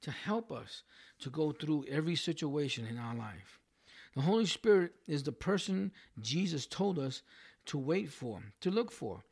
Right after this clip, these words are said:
and to continue in his presence here on earth after his ascension. And that's why he came. He came to guide us and to provide for us and to take care of us and to lead us,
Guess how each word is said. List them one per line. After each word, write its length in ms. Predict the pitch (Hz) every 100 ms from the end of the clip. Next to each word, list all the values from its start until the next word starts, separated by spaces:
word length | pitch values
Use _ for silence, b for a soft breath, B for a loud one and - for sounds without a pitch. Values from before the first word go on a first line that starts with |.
| B B B
and 120 | - 151
to 100 | 170
continue 640 | 170 156 - 240 233 180
in 60 | 151
his 200 | 156 -
presence 600 | - 202 175 151 127 - B B
here 280 | - 180 196
on 240 | - 143 -
earth 300 | 160 165 123 -
after 380 | 143 160 165 143
his 280 | 123 143 135
ascension. 640 | 117 - 143 151 - 101 104 B B B -
And 160 | 123
that's 280 | 139 165 -
why 160 | 170 151
he 180 | 143 143
came. 400 | 143 160 98 - _ b b b
He 140 | 131
came 360 | 127 143 151 147
to 140 | 127
guide 480 | 104 127 139 156 139
us 180 | 101 -
and 100 | 117
to 80 | 117
provide 560 | - 107 120 135 147 139
for 180 | - 95
us 140 | 92
and 80 | 101
to 100 | -
take 240 | 135 131
care 280 | - 165 160
of 120 | 113
us 160 | 85 -
and 100 | 120
to 80 | 139
lead 320 | 147 185 175
us, 240 | - -